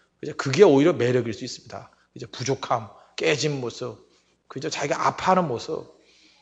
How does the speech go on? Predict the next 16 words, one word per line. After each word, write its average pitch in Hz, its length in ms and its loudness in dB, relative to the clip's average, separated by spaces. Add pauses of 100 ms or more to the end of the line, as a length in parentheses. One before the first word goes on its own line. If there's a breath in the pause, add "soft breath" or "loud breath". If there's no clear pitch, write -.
(100)
담즙질은 196 420 -2
절대로 151 320 2
남들 147 240 4
앞에 151 140 2
울지 135 260 0
않잖아요. 110 640 -6 (680)
"왜 127 140 0
눈물을 139 320 2
보입니까?" 127 400 -2
그러면서. 107 540 -10
그죠? 120 240 -18
밤낮 127 240 -6
웃는 127 260 -2
척만 120 280 -8
하려고 110 220 -12
그러고. 104 260 -18